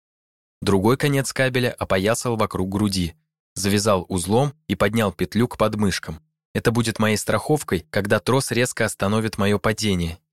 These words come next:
и будет вероятность, что я выпущу его из рук. Крепко сжал его в кулаке. Вроде все готово,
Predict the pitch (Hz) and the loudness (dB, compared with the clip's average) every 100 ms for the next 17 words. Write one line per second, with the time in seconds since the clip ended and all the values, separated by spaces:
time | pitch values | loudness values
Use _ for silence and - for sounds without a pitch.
0 | - 104 113 98 98 98 107 127 120 101 | -2 0 2 0 2 2 2 0 0 -4
1 | - - - - 101 104 113 107 - 98 | -6 -10 -4 0 2 2 0 -2 -2 -2
2 | 92 101 104 101 95 - - _ _ _ | 0 2 0 0 -4 -6 -14 _ _ _
3 | _ _ - - 120 - 131 101 95 98 | _ _ -4 0 0 2 0 2 0 0
4 | 95 90 87 - 98 95 - 85 - _ | 0 0 -2 -2 0 0 -2 -6 -6 _
5 | _ _ _ _ - 85 104 107 - 107 | _ _ _ _ -6 0 2 0 -2 0
6 | 104 101 104 82 82 | 0 0 0 -2 -6